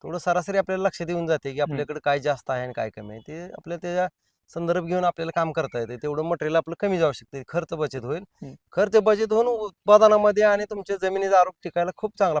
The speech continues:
Speaker 1: फायदा होईल त्याचा.
Speaker 2: हम्म. आणि देठ परीक्षणाचा काय फायदे होतील?
Speaker 1: देठ परीक्षण, देठ परीक्षण केल्यानंतर पण आपल्याला तात्पुरतं जे न्यूट्रिएंट कमी आहेत ते
Speaker 2: हम्म.
Speaker 1: ह्याच्यामध्ये, पानामध्ये वगैरे, ते
Speaker 2: हम्म.
Speaker 1: तुम्हाला स्प्रेद्वारे भरून काढता येते, ते पण फायदा होऊन जाईल.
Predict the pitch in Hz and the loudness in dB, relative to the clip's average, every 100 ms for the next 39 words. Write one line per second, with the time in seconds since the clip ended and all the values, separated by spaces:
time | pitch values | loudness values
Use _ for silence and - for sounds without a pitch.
0 | - 135 120 104 110 - - 143 127 - | -2 -2 -2 -6 -12 -14 -14 -12 -10 -4
1 | 160 196 165 214 214 226 214 226 214 202 | -4 -2 4 4 4 0 0 -2 -4 -6
2 | 196 180 170 139 135 - 123 - - 127 | -6 -4 -2 -2 -4 -6 -16 -18 -20 -10
3 | 151 196 - 208 214 - 214 220 214 220 | -6 -4 -2 -2 -2 -2 0 2 2 2
4 | 202 190 - 202 208 202 214 202 208 208 | 0 -4 -4 -6 -4 -4 -2 -2 -2 -4
5 | 208 208 202 190 190 190 185 - 190 202 | -2 -2 -2 -2 -2 0 -2 -2 -6 -4
6 | 190 196 196 190 180 180 175 185 175 147 | -2 -2 -2 -2 -2 -4 -4 -2 0 0
7 | 123 160 147 135 127 127 139 131 123 - | -2 -2 0 0 -4 -6 -6 -6 -6 -6
8 | 139 123 123 123 123 147 151 147 175 180 | -4 -4 -6 -8 -8 -8 -8 -8 -8 -8
9 | - 185 180 185 180 170 170 175 185 151 | -6 -4 0 0 0 -6 -6 -4 -4 -4
10 | 127 131 - 170 190 170 156 123 113 104 | -8 -10 -14 -14 -12 -8 -6 -6 -8 -14